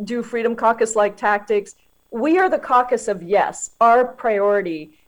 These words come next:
is to get government working for regular folks across the country. And that's what we're gonna focus on. And if we can do it early so that Joe Biden and Nancy Pelosi <laughs> and Chuck Schumer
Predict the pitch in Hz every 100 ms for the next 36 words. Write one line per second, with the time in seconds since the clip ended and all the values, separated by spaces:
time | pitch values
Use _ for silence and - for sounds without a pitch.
0 | - 214 208 - 202 196 220 202 208 196
1 | 208 185 - 180 190 185 180 165 156 _
2 | _ 208 190 180 202 196 202 190 185 196
3 | 170 - 170 175 165 - - 143 - -
4 | - 175 190 196 208 202 - 175 175 202
5 | 196 196 - 160 - _ - 214 220 233
6 | 233 214 214 330 311 - 294 427 415 220
7 | 143 233 - _ _ - 269 214 - 185
8 | _ _ 247 285 247 277 370 214 180 180
9 | 208 269 302 339 294 311 - - 269 262
10 | - 262 - - 349 349 320 220 -